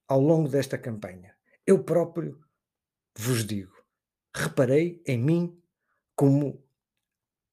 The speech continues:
como uma criança ou adolescente ou jovem adulto que fui no passado em que as campanhas mexiam comigo. Eu gostei de, aos cinquenta e quatro anos, voltar a sentir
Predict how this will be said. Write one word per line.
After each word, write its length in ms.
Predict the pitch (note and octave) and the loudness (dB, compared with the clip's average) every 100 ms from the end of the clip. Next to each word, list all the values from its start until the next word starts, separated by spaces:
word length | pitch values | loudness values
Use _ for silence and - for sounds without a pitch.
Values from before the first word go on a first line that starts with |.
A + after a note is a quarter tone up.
| _ _ _ | _ _ _
como 220 | - F#3 E3+ | 0 2 4
uma 160 | D3 | 0
criança 680 | - C3 D#3 E3+ - D#3+ - _ | 0 2 2 2 -2 -10 -12 _
ou 160 | D3+ | 2
adolescente 680 | D3+ A2+ B2+ - D#3+ E3 E3+ - | 4 2 -6 -4 -4 -4 -8 -4
ou 120 | D3 | -2
jovem 340 | C3+ D3+ C#3+ C3 | 2 2 2 0
adulto 380 | A#2+ D#3 D#3 | -2 -4 -6
que 120 | - - | -10 -12
fui 260 | - D3+ | -4 -2
no 100 | D3 | -2
passado 520 | C#3 B2 C3 C#3+ C#3 C3+ - | -4 -6 -6 -6 -8 -12 -4
em 120 | C3 | -4
que 100 | B2 | -2
as 80 | B2+ | -4
campanhas 420 | - A#2 C#3 C3 | -4 -4 -2 -2
mexiam 400 | B2 A2 - B2+ | -4 -8 -8 -8
comigo. 380 | A2+ G#2 G2 F#2 _ - - - | -8 -12 -14 -16 _ -20 -20 -2
Eu 140 | C#3+ | -2
gostei 460 | B2+ - - F3 D#3+ | -2 -2 2 4 4
de, 60 | |
aos 160 | C#3+ B2+ | 0 0
cinquenta 420 | C3 A2+ D#3+ D3 | -4 -2 -2 -2
e 40 | C#3 | -2
quatro 360 | C#3+ A2+ A2+ | -2 -4 -2
anos, 300 | C#3+ D#3 D3+ - _ | -2 -2 -8 -12 _
voltar 420 | A2+ A#2+ A2+ D#3+ | -4 -4 -2 -6
a 60 | C3+ | -8
sentir 540 | - A#2+ A2 D#3 F3 | -6 -6 -4 -2 -2